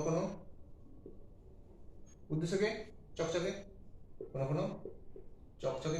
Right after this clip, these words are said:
এটা কি? চকচকে নিশ্চয়ই কোনো একটা বস্তু, কোনো চকচকে বস্তু, ও বচন যেহেতু, ও বচন মান গুণ চিহ্ন নয়, কোনো চকচকে বস্তু নয়,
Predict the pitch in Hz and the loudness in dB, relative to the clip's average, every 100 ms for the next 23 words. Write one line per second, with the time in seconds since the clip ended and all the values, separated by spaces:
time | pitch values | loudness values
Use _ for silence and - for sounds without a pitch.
0 | - 175 202 156 - - - 165 165 165 | 4 4 6 4 2 0 4 8 8 8
1 | 185 180 180 160 160 220 226 - - - | 6 8 8 8 8 4 2 -2 -8 -14
2 | - - - - - - 143 165 151 - | -14 -14 -12 -12 -12 -2 4 4 4 4
3 | 156 147 139 - 233 - - - - - | 6 8 8 6 4 2 -4 -12 -12 -10
4 | - - - - 156 160 170 175 170 143 | -10 -10 -2 8 10 10 10 6 8 8
5 | 160 151 143 143 143 131 147 165 208 - | 8 10 10 8 4 6 8 10 8 6
6 | - 131 127 - - - - - 147 147 | 4 6 6 4 -2 -8 -6 4 6 6
7 | - 156 143 - 139 147 | 4 6 8 8 10 10